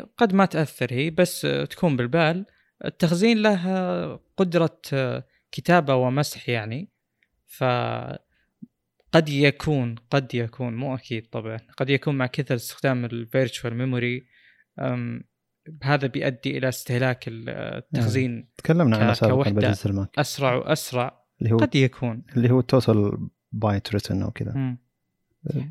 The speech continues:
Speaker 1: ف-، يعني، أم، في أجهزة كثير، أو إذا جيت تشتري وحدة تخزين للبي سي مثلًا،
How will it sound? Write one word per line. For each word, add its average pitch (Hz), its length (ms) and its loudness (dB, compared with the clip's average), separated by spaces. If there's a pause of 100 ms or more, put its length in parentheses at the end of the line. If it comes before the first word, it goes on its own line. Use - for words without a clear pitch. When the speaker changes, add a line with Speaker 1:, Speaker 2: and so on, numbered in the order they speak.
Speaker 1:
ف-، 127 540 0 (360)
يعني، 185 400 2
أم، 220 340 -4 (220)
في 139 380 4
أجهزة 139 440 0
كثير، 151 440 2
أو 127 280 0 (420)
إذا 143 100 4
جيت 180 220 4
تشتري 151 260 4
وحدة 147 240 4
تخزين 131 520 0
للبي 117 320 -6
سي 139 260 0
مثلًا، 123 500 -2